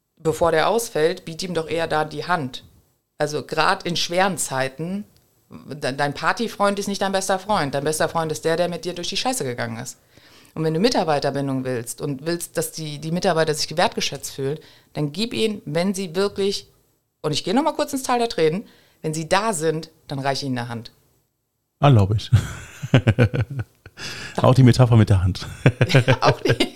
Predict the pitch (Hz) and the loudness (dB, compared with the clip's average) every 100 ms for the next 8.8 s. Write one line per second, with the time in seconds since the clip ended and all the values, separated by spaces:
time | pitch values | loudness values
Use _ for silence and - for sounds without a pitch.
0 | - 480 359 320 349 - 285 349 339 247 | -2 0 2 2 2 0 0 2 2 2
1 | 233 247 285 254 - 147 151 151 - 147 | 2 0 -2 -4 0 2 4 2 4 0
2 | - 131 190 214 214 - 196 233 214 - | 2 2 4 2 0 -4 0 0 2 0
3 | 185 - 175 180 180 - - - - - | -2 -2 -2 -2 -2 2 4 4 2 0
4 | - - - - 190 220 180 151 - 117 | 4 4 4 4 4 8 8 8 8 6
5 | 135 151 233 247 208 214 214 247 247 175 | 6 6 4 2 2 0 2 2 0 2
6 | 156 160 160 151 160 160 160 156 147 160 | 2 2 2 0 0 0 0 2 0 0
7 | 214 190 190 180 175 165 160 247 - - | -2 0 0 0 0 0 0 0 2 0
8 | 156 - 170 220 - - 113 | 0 -2 -4 -2 -2 4 4